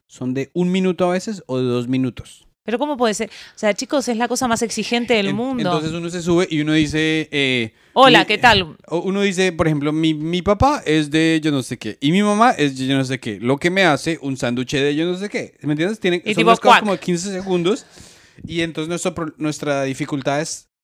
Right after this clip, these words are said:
Speaker 1: al revés de una, de una persona que haga horas largas. Nosotros tenemos que, si tú me dices veinte minutos...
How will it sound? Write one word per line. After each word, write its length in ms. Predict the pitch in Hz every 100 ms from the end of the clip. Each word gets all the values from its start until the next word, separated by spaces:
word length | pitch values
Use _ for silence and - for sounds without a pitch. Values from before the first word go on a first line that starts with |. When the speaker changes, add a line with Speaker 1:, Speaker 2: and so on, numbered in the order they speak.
| _
Speaker 1:
al 140 | 151 151
revés 580 | 151 135 120 123 - -
de 280 | 131 143 143
una, 200 | 139 139
de 340 | - 127 135
una 180 | 127 123
persona 360 | 135 135 120 120
que 140 | 131
haga 160 | 113 117
horas 200 | 120 127
largas. 560 | 143 120 120 175 - -
Nosotros 320 | 127 120 131
tenemos 340 | 139 123 120 -
que, 360 | 139 123 - -
si 120 | 123
tú 80 | 135
me 100 | 135
dices 320 | 139 139 -
veinte 300 | 120 143 135
minutos... 520 | 151 147 151 120 -